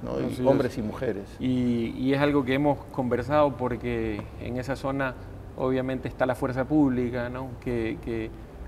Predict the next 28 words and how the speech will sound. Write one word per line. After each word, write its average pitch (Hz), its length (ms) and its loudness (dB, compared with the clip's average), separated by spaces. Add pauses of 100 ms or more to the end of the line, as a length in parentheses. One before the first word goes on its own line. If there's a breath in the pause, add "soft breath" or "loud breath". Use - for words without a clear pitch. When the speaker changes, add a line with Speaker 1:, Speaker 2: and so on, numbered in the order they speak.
(200)
Speaker 2:
cuida 156 480 8 (800)
al, 123 540 -2 (400)
a 117 80 0
esta 151 180 -4
zona, 139 300 2
la 117 80 2
gobernación 117 640 2
y 113 40 -2
demás. 131 320 0 (380 loud breath)
Y - 80 0
hemos 156 160 2
conversado 143 400 0
porque 120 320 -4 (160)
lo 123 180 0
que 123 80 -4
menos 151 220 0
queremos 143 360 0
es - 400 -4
que 127 100 -6
esté 156 360 0 (300)
con 123 160 -4
vallas, 110 320 4 (100)
que 127 120 -4
la 117 100 -2
gente 131 300 -2
pueda 131 400 4 (440 loud breath)
transitar 127 520 -2
libremente. 123 760 0